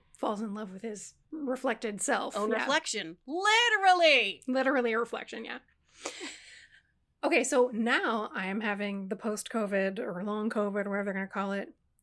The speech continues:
Speaker 1: um, fatigue and joint pain and brain fog, which are real things that I actually experience. But I'm experiencing them because my nervous system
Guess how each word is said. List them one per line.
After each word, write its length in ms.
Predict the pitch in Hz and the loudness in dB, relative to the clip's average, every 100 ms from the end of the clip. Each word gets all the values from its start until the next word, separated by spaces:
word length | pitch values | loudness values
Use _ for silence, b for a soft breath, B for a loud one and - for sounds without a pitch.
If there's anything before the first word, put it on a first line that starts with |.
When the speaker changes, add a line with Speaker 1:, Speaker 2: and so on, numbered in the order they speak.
| _ | _
Speaker 1:
um, 480 | 226 196 185 185 190 - _ _ _ - - | -4 -2 -4 -4 -8 -10 _ _ _ -20 -8
fatigue 600 | - 277 262 247 233 - | -4 0 0 0 -6 -8
and 200 | 214 180 | -8 -6
joint 240 | 170 220 233 | -4 -4 -2
pain 500 | 226 214 208 208 202 _ _ _ _ _ - | -4 -4 -6 -8 -12 _ _ _ _ _ -10
and 200 | 185 165 | -10 -6
brain 260 | 208 240 | -2 -2
fog, 440 | 233 240 240 233 226 _ _ _ _ _ _ _ _ - | 0 0 0 -2 -8 _ _ _ _ _ _ _ _ -6
which 180 | 247 247 | -4 0
are 140 | 214 | -2
real 300 | 208 262 294 | 0 2 2
things 340 | - 247 240 247 | 0 0 0 -2
that 80 | |
I 80 | 175 | -4
actually 380 | 190 240 - 226 | -4 -4 -4 -6
experience. 680 | 220 190 175 202 285 - - _ _ _ _ _ _ _ | -6 -10 -10 -14 -18 -20 -20 _ _ _ _ _ _ _
But 380 | 190 - - - _ _ _ - | -6 -6 -12 -16 _ _ _ -10
I'm 120 | 196 | -10
experiencing 580 | 190 - 254 247 247 226 | -8 -2 0 0 0 -4
them 80 | |
because 300 | 208 - 196 | -4 -6 -6
my 140 | 202 185 | -6 -6
nervous 320 | 196 214 226 | -4 -4 -6
system 540 | 202 202 190 185 185 | -8 -8 -8 -8 -10